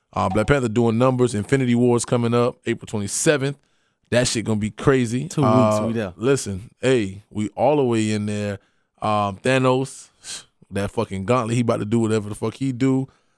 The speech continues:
Speaker 1: Um, what else? What else we got coming up, man? We got a lot of stuff. Um, uh, one, one, I, I definitely wanna say R I P to my Neo Mizzle again.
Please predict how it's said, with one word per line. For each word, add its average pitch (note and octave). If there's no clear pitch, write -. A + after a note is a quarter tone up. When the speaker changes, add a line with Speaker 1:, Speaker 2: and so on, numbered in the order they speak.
Speaker 1:
Um, A2+
what F3
else? F3
What G3
else F#3
we E3+
got D#3
coming D3+
up, C#3
man? C#3+
We F3
got D3+
a B2
lot C#3
of C3
stuff. C#3
Um, B2+
uh, A#2+
one, D3+
one, D#3+
I, C3+
I -
definitely C3
wanna A#2+
say B2
R A#2+
I -
P A#2
to C3+
my A2+
Neo A#2
Mizzle A#2+
again. A#2+